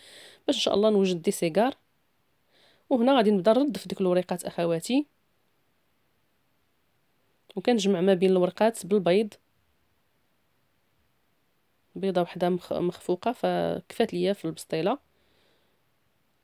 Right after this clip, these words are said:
تشوفوا الحجم تاعها كبير. صافي غادي ناخذ دابا وحده وغادي نعملها في الوسط، عاد ان شاء الله نبداو في الطلماط،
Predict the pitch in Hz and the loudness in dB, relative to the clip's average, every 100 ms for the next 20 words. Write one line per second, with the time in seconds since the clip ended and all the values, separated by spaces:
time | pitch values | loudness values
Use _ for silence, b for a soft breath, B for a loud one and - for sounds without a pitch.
0 | _ _ - 190 180 180 190 170 180 156 | _ _ -20 -12 -8 -4 -4 -4 -8 -6
1 | 165 - 165 233 - _ _ _ _ _ | -8 -6 -2 0 -2 _ _ _ _ _
2 | _ _ _ _ b b b b - 285 | _ _ _ _ b b b b -4 2
3 | 262 233 233 - 208 202 202 180 220 269 | 4 4 0 0 0 2 0 4 4 4
4 | 190 170 165 175 175 180 185 339 - 180 | 2 0 0 -2 -2 -2 -2 -4 -6 -4
5 | 302 320 220 - 196 233 226 185 185 202 | 0 2 2 0 2 4 2 2 2 0
6 | - - 185 190 339 | -4 -4 -2 0 -2